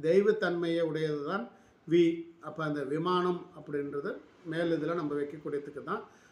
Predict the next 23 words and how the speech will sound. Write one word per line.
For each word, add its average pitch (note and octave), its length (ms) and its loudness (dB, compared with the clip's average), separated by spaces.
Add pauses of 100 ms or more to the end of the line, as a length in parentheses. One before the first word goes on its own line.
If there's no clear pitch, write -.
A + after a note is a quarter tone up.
(140)
அந்த D3+ 140 -6
மேல் D#3 280 -2
கூரை D#3+ 240 -2
கலசம் D3+ 380 -4
வைக்கிறோம்ல, D3+ 360 -4
அதுக்கு C#3+ 320 -6
பேர் D3 220 -4
தாங்க D#3 200 -4
விமானம் D3+ 480 -4
அப்படின்னு B2+ 300 -6
ஒரு D3+ 220 -6
பேருங்க. B2 320 -6 (880)
வீகத்தன்மை F#3+ 600 6
உடையது E3 380 4
தான் F#3 240 0
விமானம் D#3+ 420 0
என்பது D3 320 0
பொருளுங்க. D3+ 420 -4
ஆலயம் F3 460 0
என்பது D3+ 380 0
மனித D#3+ 340 -2
உடலோடு D#3+ 440 0
ஒப்பிடப்படுகிறதுங்க. C#3+ 1120 -4